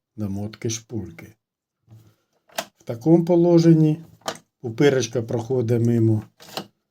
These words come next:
І в цьому положенні, відповідно, ця пупирочка мимо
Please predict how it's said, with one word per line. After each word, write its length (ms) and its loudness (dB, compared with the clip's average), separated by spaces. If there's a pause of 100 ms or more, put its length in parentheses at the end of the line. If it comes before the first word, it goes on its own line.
(380)
І 100 -2
в 120 -10
цьому 160 0
положенні, 540 2
відповідно, 720 -2
ця 140 -4
пупирочка 640 -8
мимо 380 -2